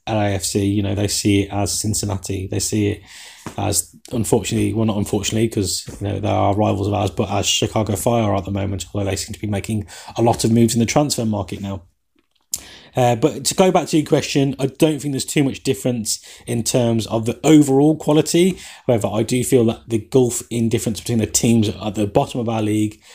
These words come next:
I don't think they, they'd make it anywhere near the, you know, I do think that we'd have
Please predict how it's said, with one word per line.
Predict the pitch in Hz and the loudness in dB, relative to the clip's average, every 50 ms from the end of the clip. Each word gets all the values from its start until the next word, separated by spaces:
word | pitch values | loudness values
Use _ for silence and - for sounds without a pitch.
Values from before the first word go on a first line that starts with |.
| - - - _ - - | -20 -20 -20 _ -8 -4
I | 113 110 | -4 0
don't | - 123 117 117 107 | 2 4 2 2 2
think | - - 110 104 | 0 -2 -4 -2
they, | 104 107 107 107 | -2 0 -2 -2
they'd | 98 - 107 104 101 87 - | 0 0 0 0 0 -2 -2
make | 117 117 110 107 104 - | -2 0 0 0 -2 -4
it | - | -4
anywhere | 104 110 107 104 104 | -2 0 0 2 2
near | 104 104 104 101 101 104 101 104 - | 2 4 4 4 4 2 0 -4 -6
the, | 104 101 104 | -2 0 2
you | 101 101 101 104 | 2 4 4 2
know, | 101 101 92 | 2 2 2
I | 101 107 | 2 2
do | - 120 113 | 4 4 4
think | 104 - 117 110 95 | 4 4 0 0 0
that | 104 | 2
we'd | 104 104 104 95 | 2 0 0 0
have | - - 107 101 101 90 87 | 0 0 2 2 0 -2 -6